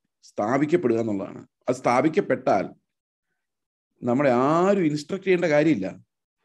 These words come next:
കാരണം നീതിയുടെ കർത്തൃത്വം നമ്മെ പാപത്തിന്റെ ദാസ്യത്വത്തിൽ നിന്ന് വിടുവിക്കും.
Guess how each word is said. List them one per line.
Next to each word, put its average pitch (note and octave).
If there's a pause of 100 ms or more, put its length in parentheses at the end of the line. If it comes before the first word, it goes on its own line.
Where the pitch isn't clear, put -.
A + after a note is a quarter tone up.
(380)
കാരണം C3+
നീതിയുടെ D#3+
കർത്തൃത്വം C#3 (840)
നമ്മെ C3
പാപത്തിന്റെ C3+ (300)
ദാസ്യത്വത്തിൽ B2
നിന്ന് A#2+
വിടുവിക്കും. G2+